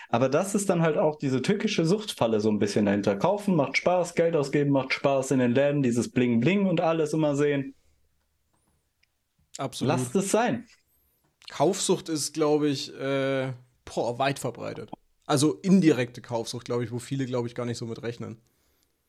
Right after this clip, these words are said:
Speaker 1: Was wären jetzt so deine nächsten Ausgaben, die für dich anstehen, die so ein bisschen größer sind an der Stelle, wo du sagst, "Boah, daran knabberst du so ein bisschen,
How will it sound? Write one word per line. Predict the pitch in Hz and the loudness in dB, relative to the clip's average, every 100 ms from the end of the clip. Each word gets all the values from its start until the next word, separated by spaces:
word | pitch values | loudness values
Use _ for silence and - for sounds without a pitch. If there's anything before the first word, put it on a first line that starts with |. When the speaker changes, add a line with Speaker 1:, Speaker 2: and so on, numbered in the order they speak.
| _ _ _ _ _ | _ _ _ _ _
Speaker 1:
Was | - 147 190 226 | 0 0 0 -2
wären | 220 202 | 0 0
jetzt | 180 - | 0 -2
so | 135 | -2
deine | 117 127 175 160 | 0 0 0 0
nächsten | 151 147 139 | 0 0 0
Ausgaben, | 113 135 143 143 135 127 | 2 0 0 0 2 0
die | 123 | 0
für | 123 | 0
dich | 131 143 113 | -2 0 0
anstehen, | 127 139 147 139 | 0 0 0 0
die | 131 | 2
so | 131 | 0
ein | 135 | 0
bisschen | 139 170 160 | 0 0 0
größer | 127 120 120 | 2 0 2
sind | 110 107 | 2 2
an | 107 113 | 2 4
der | 110 | 2
Stelle, | 107 113 104 104 | 2 0 2 0
wo | 113 | 0
du | 131 | 2
sagst, | 123 139 - - | 2 0 -4 -4
"Boah, | - 147 147 | 0 2 2
daran | 147 143 127 | 2 2 0
knabberst | - 127 117 104 - | 0 2 2 0 0
du | |
so | 104 107 | 2 2
ein | 104 | 2
bisschen, | 98 - 87 | 2 0 -2